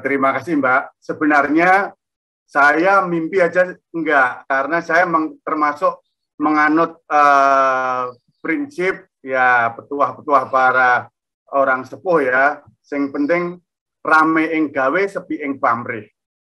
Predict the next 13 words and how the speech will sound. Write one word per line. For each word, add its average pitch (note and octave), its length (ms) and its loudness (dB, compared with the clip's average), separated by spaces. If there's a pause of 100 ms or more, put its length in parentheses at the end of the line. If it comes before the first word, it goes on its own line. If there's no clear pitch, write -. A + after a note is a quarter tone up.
(200)
Jadi C#3+ 320 -2
kita G#3 720 0
do G3 160 0
the D#3+ 160 -4
best, D#3 560 0 (320)
nanti F#3+ 560 0
orang F#3 400 2
lain, F#3 380 2 (580)
terutama E3 560 0
atasan-atasan D#3+ 800 -4
yang F3 240 0
akan E3+ 500 -4
menilai. D3 540 -2